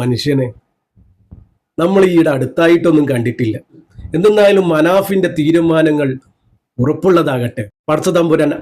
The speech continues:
ആഫിയത്തുള്ള ദീർഘായുസ് നൽകട്ടെ. ഹിസ്സത്തും റഹ്മത്തും ബർക്കത്ത് ചൊരിഞ്ഞു കൊടുക്കട്ടെ മനാഫിനെ പോലുള്ളവർക്ക്. ഒരു, ഇനിയും ഒരുപാട് മനാഫ് വളരട്ടെ,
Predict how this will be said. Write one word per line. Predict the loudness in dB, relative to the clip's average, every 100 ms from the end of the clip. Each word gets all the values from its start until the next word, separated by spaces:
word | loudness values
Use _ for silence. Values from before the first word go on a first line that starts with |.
| -4
ആഫിയത്തുള്ള | -2 0 0 2 2 2 0
ദീർഘായുസ് | 0 2 2 2 2 -2
നൽകട്ടെ. | -2 -6 -8 -14 -16 _ _ _ _ _ _ _ -4
ഹിസ്സത്തും | -2 2 2 2 0 2
റഹ്മത്തും | 0 0 0 0 -2 -2 0
ബർക്കത്ത് | -2 -2 -2 -2 -4 -2
ചൊരിഞ്ഞു | 0 2 4
കൊടുക്കട്ടെ | 2 0 -2 -4 -6 _ _ _ _
മനാഫിനെ | -6 -4 -4 -2 -2
പോലുള്ളവർക്ക്. | -2 -2 0 -2 -4 -8 -8 -4 -2
ഒരു, | 0
ഇനിയും | 2 2 2 4
ഒരുപാട് | 4 4 4 2 0
മനാഫ് | 0 0 0 -2
വളരട്ടെ, | -2 -4 -6